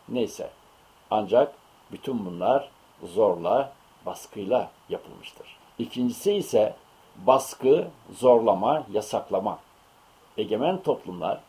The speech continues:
asimilasyon yoluyla yok edemedikleri toplumların varlıksal özelliklerini yasaklayarak kimliklerine baskı yaparlar.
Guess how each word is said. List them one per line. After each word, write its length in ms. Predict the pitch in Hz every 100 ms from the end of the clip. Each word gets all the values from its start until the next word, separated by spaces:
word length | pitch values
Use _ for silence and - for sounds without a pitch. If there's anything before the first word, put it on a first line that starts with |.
| _ _ _
asimilasyon 880 | 113 - 127 127 131 127 - 180 156
yoluyla 420 | 120 120 120 110 101 98
yok 200 | 151 165
edemedikleri 760 | 113 107 92 87 - 85 117 -
toplumların 720 | 107 - 82 80 87 127 143 - _ _ -
varlıksal 640 | 113 120 120 120 - 165 151 -
özelliklerini 720 | 101 113 110 107 104 107 127
yasaklayarak 760 | 101 - 120 - 87 80 131 - _ _ _ _
kimliklerine 720 | - 127 123 120 117 120 131 - 104
baskı 320 | 101 - 151
yaparlar. 640 | 107 - - - - -